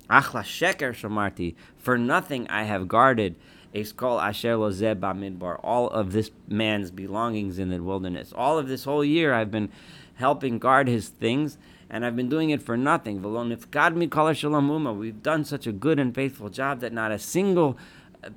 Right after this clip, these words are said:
possession of his was, was taken or hurt. V'yashav li roa tachas tova,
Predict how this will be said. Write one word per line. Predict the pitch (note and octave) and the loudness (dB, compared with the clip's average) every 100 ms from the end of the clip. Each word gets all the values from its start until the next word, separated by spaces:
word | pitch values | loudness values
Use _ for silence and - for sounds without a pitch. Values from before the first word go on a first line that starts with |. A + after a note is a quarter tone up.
| - | -8
possession | A#2 D3+ D#3 C3 | -2 -2 -2 -2
of | A#2 | 0
his | G#2 G#2+ G2 F2+ | 0 2 0 -2
was, | G2 F#2 - | -4 -4 -6
was | F#2+ G2 F2 | -8 -8 -10
taken | - A#2 G#2 G2+ | -8 -8 -6 -6
or | F#2+ F#2 | -4 -2
hurt. | G2 D2+ - - - - - - - - - - | -2 -4 -8 -20 -20 -20 -20 -20 -20 -20 -20 -14
V'yashav | F#2+ G2 C#3 - A#2 | -6 0 0 0 -2
li | G#2+ | 0
roa | G2 A#2 A#2+ | 0 0 0
tachas | A2+ G#2 G2 F2+ | -2 -8 -10 -14
tova, | - A2 F#2+ F2+ | -8 -8 -4 -6